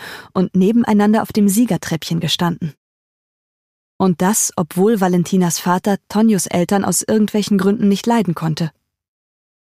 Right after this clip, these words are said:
Das hatte er oftmals mehr als deutlich gemacht. Deswegen hatte Valentina sich auch nie getraut, Tonio zum Spielen einzuladen oder mit ihm und seinen Eltern gemeinsam über das Melonenfest zu schlendern.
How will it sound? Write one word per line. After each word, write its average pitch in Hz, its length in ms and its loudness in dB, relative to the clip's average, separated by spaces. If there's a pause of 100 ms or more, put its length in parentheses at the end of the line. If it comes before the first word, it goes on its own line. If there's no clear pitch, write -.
(100)
Das 185 240 0
hatte 196 200 0
er 196 180 0
oftmals 196 500 0
mehr 202 220 2
als - 200 -4
deutlich 190 360 -4
gemacht. - 400 -6 (1080)
Deswegen 214 500 2
hatte 196 220 0
Valentina 196 500 2
sich 185 220 -4
auch - 140 -6
nie 214 180 4
getraut, 202 460 -2
Tonio 202 280 2
zum - 160 -2
Spielen 214 380 0
einzuladen 175 680 0 (420)
oder 180 140 0
mit 175 220 -2
ihm 208 180 4
und 190 140 0
seinen 180 260 2
Eltern 190 380 2
gemeinsam 185 460 2
über 180 200 0
das 175 180 -4
Melonenfest 175 680 0
zu 180 100 -4
schlendern. 175 520 0